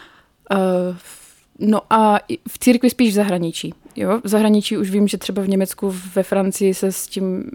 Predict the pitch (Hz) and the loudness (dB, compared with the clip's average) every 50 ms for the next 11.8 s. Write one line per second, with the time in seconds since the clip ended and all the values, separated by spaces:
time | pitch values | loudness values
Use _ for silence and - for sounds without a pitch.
0 | - - 196 190 190 196 196 190 190 185 190 185 - 185 180 - - 208 202 208 | -4 -2 0 2 2 2 2 2 2 0 0 0 -2 -2 -4 -2 -2 0 2 2
1 | 208 208 208 202 196 190 185 185 185 180 180 185 - 180 180 - - 185 175 - | 2 2 0 0 -2 -4 -4 -4 -4 -4 -4 -6 -8 -10 -10 -8 -10 -10 -10 -8
2 | - 185 185 180 - - 180 175 175 - 185 180 175 - - - - 175 - 180 | -6 -6 -6 -6 -6 -8 -10 -10 -8 -8 -8 -8 -8 -8 -10 -12 -12 -10 -8 -6
3 | 185 180 180 185 190 185 185 180 180 - 185 185 180 180 180 185 - 196 180 185 | -6 -6 -4 -4 -4 -4 -4 -4 -4 -4 -4 -2 -2 -4 -4 -4 -4 -4 -4 -4
4 | - - - - - - - - - - - - _ _ - 190 180 180 180 170 | -6 -10 -18 -20 -18 -18 -18 -18 -20 -20 -20 -20 _ _ -6 -4 -2 -2 -2 -2
5 | 175 180 - - - _ _ _ _ - - - - 202 214 214 - 254 233 240 | -4 -6 -8 -12 -16 _ _ _ _ -16 -6 -2 0 0 2 4 4 4 4 4
6 | 202 202 190 - - _ _ _ - - 226 226 - - 269 269 - - - 226 | 0 -2 -4 -4 -8 _ _ _ 2 4 4 4 4 0 0 0 0 0 -2 -2
7 | - - - 233 220 208 226 226 226 226 - 190 185 190 202 202 202 196 196 190 | -2 0 2 2 4 6 6 4 4 4 2 2 2 2 2 2 2 2 2 2
8 | 190 196 190 208 208 - 220 - - 196 180 190 190 185 190 185 - - 190 190 | 2 0 0 0 0 0 0 0 0 0 0 2 0 0 0 -2 -4 -4 -4 -2
9 | - - 190 - 185 180 180 - 190 196 196 202 196 185 185 190 202 196 185 180 | -2 -4 -4 -2 -4 -4 -4 -4 -4 -2 -2 -2 0 0 0 0 -2 -2 -2 -4
10 | 170 - - 185 240 247 - - - _ - 202 190 190 185 185 185 180 185 190 | -6 -4 -4 -4 -6 -6 -8 -14 -8 _ 0 2 2 2 2 2 0 0 0 0
11 | 185 180 170 175 180 175 185 202 202 208 185 180 180 180 190 | 0 0 0 -2 -4 -4 -4 -4 -2 0 0 2 0 0 -2